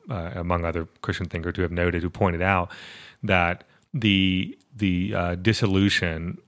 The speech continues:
um, or the dilution, rather, of marriage is a decade-long thing that started back in the seventies, where you had, uh,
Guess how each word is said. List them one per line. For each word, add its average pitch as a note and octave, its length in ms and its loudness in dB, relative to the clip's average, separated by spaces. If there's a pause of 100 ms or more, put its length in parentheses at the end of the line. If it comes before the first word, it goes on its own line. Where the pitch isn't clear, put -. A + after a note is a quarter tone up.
(140)
um, F2 380 0
or G2 100 2
the F2+ 80 0
dilution, F2+ 580 2
rather, D#2+ 380 0
of E2+ 240 0
marriage E2 720 0
is F#2+ 180 -2
a E2+ 120 0
decade-long E2 800 -2
thing E2+ 140 -6
that E2+ 100 -6
started E2+ 240 -2
back E2+ 160 -2
in F2 80 -4
the E2+ 80 -6
seventies, F2+ 500 0 (400)
where F2+ 140 0
you F2+ 140 0
had, F2 500 0
uh, E2 340 -2